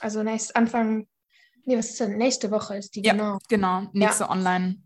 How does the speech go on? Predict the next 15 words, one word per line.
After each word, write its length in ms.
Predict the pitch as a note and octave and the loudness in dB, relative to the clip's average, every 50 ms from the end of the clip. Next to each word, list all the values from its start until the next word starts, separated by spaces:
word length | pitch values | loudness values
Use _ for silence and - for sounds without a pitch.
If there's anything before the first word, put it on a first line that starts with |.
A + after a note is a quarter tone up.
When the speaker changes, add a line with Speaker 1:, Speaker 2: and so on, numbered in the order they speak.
| _ | _
Speaker 1:
Nächste 420 | A#3 A3+ F#3 F3+ F3+ F#3 F3+ F#3 F#3 | 0 0 2 2 2 0 0 -2 -2
Speaker 2:
Online-Sitzung. 120 | A3 A3 A3 | 0 0 2
Speaker 1:
Online-Sitzung, 920 | A3 A3 G#3 G#3 G3+ G3+ G#3 G3+ G3+ - - - G#3+ G#3 G#3 A3 A3 G#3 | 2 2 0 0 -2 -2 -4 -6 -8 -8 -6 -2 -2 2 6 6 6 6
Speaker 2:
Mhm. 60 | F#3+ | 6
Speaker 1:
äh, 260 | - G3 G3 G#3 A3 - _ _ _ _ _ _ _ _ _ _ _ _ _ _ _ _ _ _ _ _ _ _ _ _ - | 4 2 0 -2 -2 -6 _ _ _ _ _ _ _ _ _ _ _ _ _ _ _ _ _ _ _ _ _ _ _ _ 4
da 400 | A3 A3 G#3+ A3 G#3+ G#3+ G#3+ G#3+ | 6 6 8 8 8 8 8 6
dann 120 | G#3+ G#3 | 6 4
nochmal, 240 | G#3 G3+ G#3+ G#3 G#3+ _ | 4 2 0 -2 -2 _
genau, 260 | - G#3 G#3 F#3+ F#3+ G3 - | 2 2 2 2 2 0 -2
wieder 220 | G#3 G#3+ G#3 A3+ G#3 | -2 2 4 4 4
dabei 240 | G#3 G3+ G3+ G#3 G#3 | 4 4 4 2 2
zu 180 | - - - | 0 -4 -8
sein, 280 | G3+ G3+ G3+ F#3+ G3 G3 | -6 -4 -2 -2 0 -2
richtig, 520 | F#3+ G3+ G3 - - A3+ G#3 G3+ G3+ - - | -2 -4 -6 -4 -2 0 0 0 -2 -4 -2
äh, 360 | F#3 F#3 F#3 F#3 F#3 F#3+ | 0 0 0 0 0 -2